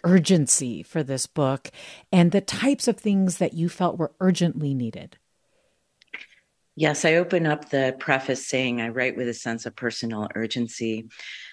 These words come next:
Speaker 2: So even though I started writing this book before twenty twenty and the covid nineteen pandemic,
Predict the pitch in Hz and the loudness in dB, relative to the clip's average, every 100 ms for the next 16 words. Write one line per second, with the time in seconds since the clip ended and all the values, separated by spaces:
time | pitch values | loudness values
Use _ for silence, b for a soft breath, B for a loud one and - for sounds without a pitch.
0 | B - 185 185 - 294 311 277 240 233 | B 2 4 2 0 -2 2 2 2 0
1 | 226 160 165 160 156 - - 170 160 156 | -2 -2 0 -2 -2 -6 -6 -6 -4 -2
2 | 156 156 160 151 147 - - 139 - 147 | -2 -2 -2 -4 -6 -12 -12 -12 -8 -2
3 | 151 151 - 143 - 139 139 139 - 127 | -2 -2 -6 -10 -6 -2 -2 -2 -4 -6
4 | 127 - 170 160 156 151 139 - 131 127 | -6 -4 -2 -2 -2 -2 -2 -6 -6 -6
5 | 123 123 120 - 139 143 131 127 123 135 | -4 -4 -4 -4 -4 -4 -4 -6 -8 -8
6 | 127 127 123 120 131 135 127 123 | -6 -6 -6 -2 0 2 0 -4